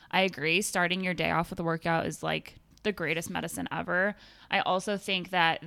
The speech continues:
that in itself is a more sustainable mindset. I think when I turned to, like,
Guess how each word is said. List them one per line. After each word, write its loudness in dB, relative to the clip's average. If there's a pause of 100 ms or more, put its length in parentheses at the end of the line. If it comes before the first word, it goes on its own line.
that 6
in 0
itself 2
is 0
a 0
more -2
sustainable -4
mindset. -2
I -2
think -2
when 2
I 4
turned 0
to, 0
like, 2